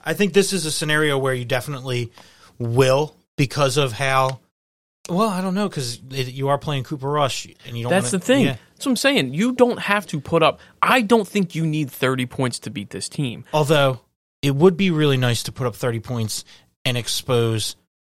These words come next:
Speaker 1: uh, Trayvon Diggs.
Speaker 2: Well,
Speaker 1: 'Cause I wanna
Speaker 2: listen,
Speaker 1: expose
Speaker 2: of
Speaker 1: that.
Speaker 2: course, I wanna beat them by a
Speaker 1: Right.
Speaker 2: million. But, but the point is, realistically,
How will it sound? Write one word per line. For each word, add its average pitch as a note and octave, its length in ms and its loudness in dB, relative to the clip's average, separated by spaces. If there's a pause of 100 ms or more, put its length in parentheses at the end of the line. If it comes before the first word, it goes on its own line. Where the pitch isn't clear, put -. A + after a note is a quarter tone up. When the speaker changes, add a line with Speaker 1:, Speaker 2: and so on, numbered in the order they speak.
(200)
Speaker 1:
uh, G#2+ 260 -2 (200)
Trayvon A2+ 400 2
Diggs. G2+ 480 -4
Speaker 2:
Well, A#3+ 240 4
Speaker 1:
'Cause D#3+ 100 0
I E3 80 2
wanna G#3 140 6
Speaker 2:
listen, D#3 160 6
Speaker 1:
expose D3 420 2
Speaker 2:
of D3 80 2
Speaker 1:
that. C#3+ 100 2
Speaker 2:
course, C#3 280 4
I D#3+ 140 4
wanna E3+ 240 2
beat D3 200 -2
them D3 140 -2
by A#2 140 2
a A2 80 -2
Speaker 1:
Right. C3 80 -2
Speaker 2:
million. B2 400 2 (520)
But, E3+ 240 6 (160)
but D#3+ 260 4 (140)
the D3+ 100 -2
point G#3+ 300 2
is, C#3+ 160 0 (140)
realistically, C#3 880 0